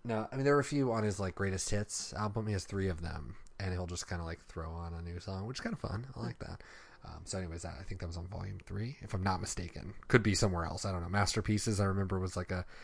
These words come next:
a weird thing. But now there's, like, an album on Spotify called Sidetracks, where it just kinda collects, kinda like Biograph had three discs on it. This one kinda collects pretty much what Biograph has, but just maybe a f-, few slight changes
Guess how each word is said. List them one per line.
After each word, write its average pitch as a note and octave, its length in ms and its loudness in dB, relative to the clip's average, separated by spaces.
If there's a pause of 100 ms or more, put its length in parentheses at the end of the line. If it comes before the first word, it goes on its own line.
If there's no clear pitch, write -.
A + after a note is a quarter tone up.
(240)
a F#2+ 40 0
weird F2+ 520 2 (300)
thing. F2+ 260 0
But C3 100 6
now C#3 120 8
there's, B2 180 6
like, A2 140 4
an G2 80 4
album F#2 280 2
on F2+ 420 -2
Spotify F#2 380 -2
called E2+ 160 -4
Sidetracks, A#2 680 -2 (500)
where F#2+ 80 4
it E2+ 60 2
just F2 140 0
kinda F2+ 180 2
collects, E2+ 400 -2
kinda A#2+ 180 8
like G2 140 4
Biograph G2 560 2
had F2+ 220 -2
three G2+ 300 0
discs - 360 0
on B2+ 160 2
it. B2+ 120 2 (380)
This - 160 -2
one F#2 140 2
kinda E2+ 220 -4
collects - 500 -10 (500)
pretty G#3+ 180 12
much C#3+ 220 12
what A2 220 8
Biograph G2+ 480 4
has, B2 360 2 (480)
but F#2 120 0
just G2+ 180 0
maybe F2 260 -2
a D#2+ 40 -6
f-, - 180 -14 (320)
few E2 200 -6
slight - 300 -8
changes - 560 -10